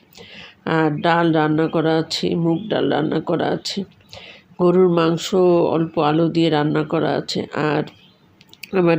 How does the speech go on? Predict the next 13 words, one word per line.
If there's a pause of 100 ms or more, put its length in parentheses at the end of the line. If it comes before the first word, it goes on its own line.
ছেলে, (500)
আহ,
ক-,
গরুর
মাংস, (340)
একসাথে
অনেক
মাংস
রান্না
করা
খুব
পছন্দ
করে।